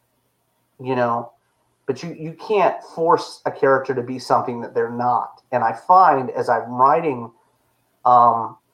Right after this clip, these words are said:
there are other characters in his party that are more hero than he is. You know what I'm saying? It's not that he's a bad person, but Addie weighs, you know,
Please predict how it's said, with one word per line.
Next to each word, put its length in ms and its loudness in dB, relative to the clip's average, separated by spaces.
there 200 2
are 120 2
other 180 2
characters 680 -6
in 200 -8
his 220 -8
party 600 -2
that 240 2
are 240 4
more 220 2
hero 500 0
than 140 -16
he 180 -14
is. 400 -20
You 100 -8
know 120 -4
what 100 -4
I'm 100 -10
saying? 440 -6
It's 140 -12
not 200 4
that 80 0
he's 120 -4
a 60 -2
bad 420 2
person, 500 -4
but 360 2
Addie 320 6
weighs, 680 -6
you 140 -10
know, 340 -8